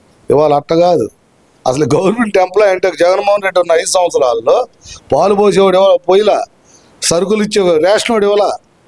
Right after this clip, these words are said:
సరుకులు కొట్టోడు, జా-, ఫ్యాన్సీ స్టోర్ వాడు ఇలా,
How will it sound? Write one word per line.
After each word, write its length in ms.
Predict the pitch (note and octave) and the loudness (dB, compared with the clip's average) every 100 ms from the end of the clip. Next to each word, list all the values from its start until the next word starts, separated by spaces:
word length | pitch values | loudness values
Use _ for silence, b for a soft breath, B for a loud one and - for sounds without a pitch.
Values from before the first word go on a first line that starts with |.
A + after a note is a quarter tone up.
| _ _ _ _ - | _ _ _ _ -6
సరుకులు 420 | C3 D#3 F3 G#3 | -2 0 0 2
కొట్టోడు, 520 | A3 A3 A3+ A#3 D3+ - _ _ _ _ _ _ - - - - | 0 2 4 4 2 -4 _ _ _ _ _ _ -20 -18 -6 -2
జా-, 280 | A#2+ D3+ C#3+ | 0 0 0
ఫ్యాన్సీ 340 | D#3+ F3+ G#3+ | 0 0 0
స్టోర్ 260 | G#3+ A3 A3 | 0 0 2
వాడు 160 | A3 A3+ | 2 2
ఇలా, 320 | A#3 G#3+ | 2 2